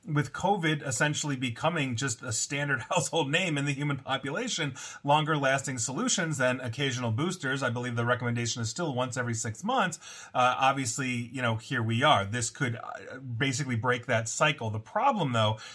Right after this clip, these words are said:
is that as interesting and fascinating and as amazing as the M R N A technology, uh, based vaccines are, and for the record, M R, M,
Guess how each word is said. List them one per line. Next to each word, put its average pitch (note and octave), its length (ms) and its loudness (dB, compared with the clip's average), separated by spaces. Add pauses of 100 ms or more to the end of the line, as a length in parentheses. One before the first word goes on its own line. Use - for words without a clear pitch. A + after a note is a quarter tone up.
(100)
is B2 120 -2
that C3 180 6
as C3 420 2
interesting E3 640 -2
and A#2+ 260 0
fascinating E3+ 500 4
and E3+ 160 2
as F3 280 2
amazing D#3 520 0
as B2+ 200 0
the C3 160 -4
M D3 220 4
R C3+ 200 2
N C3 140 2
A C3 120 2
technology, B2 800 -2 (220)
uh, A#2+ 160 2
based C3 300 -2
vaccines B2 600 0
are, C3 280 6
and A#2 240 0
for C#3+ 60 -6
the B2+ 80 -2
record, C3 320 2
M C3+ 160 2
R, B2 300 0
M, E3 260 2